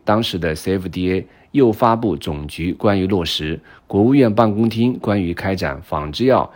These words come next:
质量和疗效一致性评价的意见有关事项的公告，其中明确凡二零零七年十月一号前批准上市的，列入国家基本药物目录中的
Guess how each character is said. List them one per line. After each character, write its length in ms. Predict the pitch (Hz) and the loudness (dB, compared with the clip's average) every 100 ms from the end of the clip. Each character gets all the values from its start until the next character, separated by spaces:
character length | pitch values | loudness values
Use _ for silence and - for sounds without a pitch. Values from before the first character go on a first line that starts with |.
| - - | -20 -10
质 220 | - 82 | -6 0
量 180 | 123 117 | 0 0
和 120 | 95 | -2
疗 200 | 78 85 | -2 -2
效 320 | 104 107 - - | 0 -2 -2 -6
一 140 | 95 | -4
致 160 | 135 127 | -2 -2
性 180 | 95 | -4
评 240 | 71 - 76 | -8 -10 -4
价 160 | 87 | -2
的 80 | 76 | -2
意 180 | 78 80 | -4 -8
见 280 | 76 76 69 _ _ | -6 -6 -6 _ _
有 220 | - 73 69 | -8 -8 -2
关 260 | 110 107 | 0 2
事 220 | 113 - | 0 -2
项 200 | 98 - | -2 -4
的 80 | 71 | -8
公 180 | - 80 | -10 -6
告， 260 | 85 80 - _ _ _ _ _ _ _ _ _ - - - - | -4 -4 -6 _ _ _ _ _ _ _ _ _ -20 -20 -20 -12
其 180 | - 113 | 0 4
中 160 | 127 | 6
明 240 | 120 90 123 | 4 4 2
确 260 | - 120 - | 4 2 2
凡 300 | - - 90 | -6 0 2
二 280 | 95 123 117 | 4 4 4
零 180 | 95 87 | 4 0
零 160 | 92 | -2
七 260 | 110 - 143 | -2 0 2
年 260 | 113 73 76 | 2 0 -4
十 240 | - 95 | -6 0
月 120 | 98 | 0
一 140 | 104 135 | 0 -2
号 220 | - 95 | 0 -2
前 420 | - - 71 92 - _ | -2 -8 -6 -8 -10 _
批 200 | - 110 | -2 0
准 160 | 92 76 | 0 -4
上 260 | 107 87 | -2 -2
市 160 | 80 80 | -2 -6
的， 240 | 73 69 - - - | -6 -6 -10 -20 -4
列 140 | 101 | 0
入 140 | 95 82 | 2 0
国 180 | - 85 | -2 0
家 220 | 95 82 | 2 0
基 260 | - 127 | 0 2
本 240 | 147 78 69 | 2 0 -2
药 160 | 87 | -2
物 80 | 80 | -2
目 260 | 76 85 82 | -4 -4 -6
录 160 | 80 | -6
中 260 | 71 82 85 | -8 -8 -6
的 220 | 78 73 | -4 -6